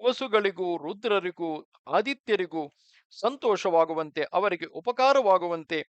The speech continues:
ಈ ಯಜ್ಞಗಳನ್ನು ಅನುಷ್ಠಾನ ಮಾಡಬೇಕು. ತನ್ಮೂಲಕವೇ ಭೂಮಿಯಲ್ಲಿ ಹಲವು ವನಸ್ಪತಿಗಳು ಉತ್ಪತ್ತಿಯಾಗಿ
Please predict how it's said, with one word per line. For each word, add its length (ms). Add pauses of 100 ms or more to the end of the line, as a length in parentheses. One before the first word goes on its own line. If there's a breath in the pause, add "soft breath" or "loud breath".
(400)
ಈ 80 (180)
ಯಜ್ಞಗಳನ್ನು 720
ಅನುಷ್ಠಾನ 500
ಮಾಡಬೇಕು. 560 (540)
ತನ್ಮೂಲಕವೇ 720 (640 soft breath)
ಭೂಮಿಯಲ್ಲಿ 640 (100)
ಹಲವು 440
ವನಸ್ಪತಿಗಳು 760 (100)
ಉತ್ಪತ್ತಿಯಾಗಿ 760